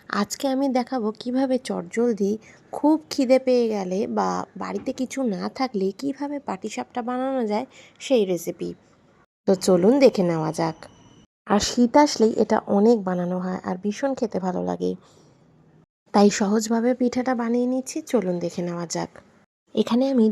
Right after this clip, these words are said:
দু হাতা মতো ময়দা নিয়ে নিয়েছি আর দিয়ে দিলাম এক হাতা মতো চিনি।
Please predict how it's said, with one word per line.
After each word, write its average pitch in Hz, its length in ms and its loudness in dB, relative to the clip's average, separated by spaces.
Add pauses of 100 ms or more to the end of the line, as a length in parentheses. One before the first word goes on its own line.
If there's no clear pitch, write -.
দু 233 140 -2
হাতা 240 300 -4
মতো 285 280 -4
ময়দা 190 380 0
নিয়ে 214 220 4
নিয়েছি 226 420 0 (420)
আর 202 200 0
দিয়ে 214 180 4
দিলাম 220 340 0 (440)
এক 214 220 0
হাতা 233 220 -2
মতো 247 280 2
চিনি। 175 360 0